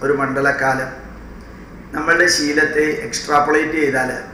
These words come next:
അത് നമ്മുടെ സ്വതസിദ്ധമായ ഭാവം, സ്വഭാവമായി മാറും. അപ്പം നമ്മളിൽ നന്മകളുണ്ടെങ്കിൽ ആ നന്മകളുടെ അളവ് കൂട്ടാൻ, ആ നന്മകൾ ഉണ്ടാവുന്നത് ഒന്ന് ജന്മവാസന, രണ്ട് നമ്മൾ വളർന്ന ചുറ്റുപാട്.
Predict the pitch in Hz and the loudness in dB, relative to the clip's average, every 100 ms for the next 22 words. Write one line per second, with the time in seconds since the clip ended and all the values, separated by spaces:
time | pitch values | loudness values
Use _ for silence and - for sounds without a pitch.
0 | - - - - 147 160 156 147 135 135 | -18 -18 -16 -6 -2 0 2 2 0 -2
1 | 147 147 - 131 139 147 139 135 131 123 | -2 0 0 -2 0 0 2 2 2 0
2 | 127 127 135 131 - - 135 131 135 143 | -2 -2 -6 -8 -10 -6 -6 0 0 2
3 | 156 143 139 120 120 - - - - - | 0 -2 -2 -4 -8 -10 -14 -18 -18 -18
4 | - - - - - - - - - 170 | -20 -20 -18 -20 -18 -20 -20 -6 0 2
5 | 160 175 190 202 170 151 156 170 185 165 | 4 4 6 4 4 2 4 6 6 6
6 | 156 151 147 147 139 131 147 147 147 135 | 2 4 2 4 0 2 2 4 6 4
7 | 135 139 139 135 135 135 - - - - | 2 -2 -4 -4 0 0 0 -10 -16 -18
8 | - - - - - - - - 160 190 | -18 -18 -18 -18 -20 -20 -16 2 4 6
9 | - - 175 185 180 170 165 160 165 165 | 4 4 4 8 6 8 6 6 4 2
10 | 170 - 147 147 147 139 139 147 143 143 | 2 2 0 0 0 0 2 2 4 2
11 | 143 143 151 - - 135 131 135 160 - | 0 2 0 -2 -2 0 2 0 0 -2
12 | 135 135 131 131 131 143 131 120 123 123 | -2 -2 0 0 -2 -4 -6 -8 -6 -6
13 | 113 - - | -8 -12 -16